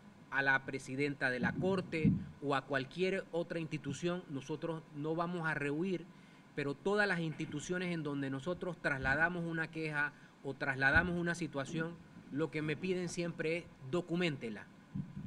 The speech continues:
y trasládemela y nosotros vamos a atender el reclamo". Entonces, en triple vía, yo les, les, les coloco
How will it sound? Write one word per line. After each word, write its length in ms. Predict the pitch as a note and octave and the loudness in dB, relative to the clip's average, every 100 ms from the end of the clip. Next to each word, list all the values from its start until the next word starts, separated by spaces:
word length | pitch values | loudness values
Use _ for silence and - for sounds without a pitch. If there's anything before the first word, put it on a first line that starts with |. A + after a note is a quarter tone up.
| - | -4
y 120 | D#3+ | -2
trasládemela 920 | - D3+ D3+ F3+ G3 G3+ G3+ G3+ G3+ - - - | 6 6 8 6 6 4 2 2 2 0 -14 -2
y 120 | E3 | 0
nosotros 680 | E3+ D#3+ C3+ F3 E3+ F3 D3 | 2 0 0 0 0 -2 0
vamos 320 | D#3+ E3 D#3 | -2 -2 -4
a 40 | |
atender 420 | C#3+ C3+ B2+ C#3+ | -4 -4 -4 -4
el 80 | C#3+ | -4
reclamo". 480 | B2+ A#2 D3+ D3 A#2 - - - - - | -4 -4 -2 -2 -4 -10 -18 -18 -20 -10
Entonces, 380 | D#3 C#3+ D#3+ - | -6 -4 -4 -4
en 180 | D3+ D3+ | -2 -2
triple 460 | - A3 A3+ F3 D#3+ | 0 -2 0 0 2
vía, 400 | D#3+ D3 C#3+ - B2+ | 2 0 -2 -4 -8
yo 220 | B2+ C#3 | -6 -4
les, 220 | D3 D#3 C#3+ - - | -2 -4 -6 -14 -12
les, 540 | C3+ C3+ C3+ - - - C3 | -6 -4 -4 -8 -16 -16 -12
les 180 | C3 - | -12 -6
coloco 580 | C#3 D3+ E3+ F#3+ F#3+ | 0 2 2 0 -4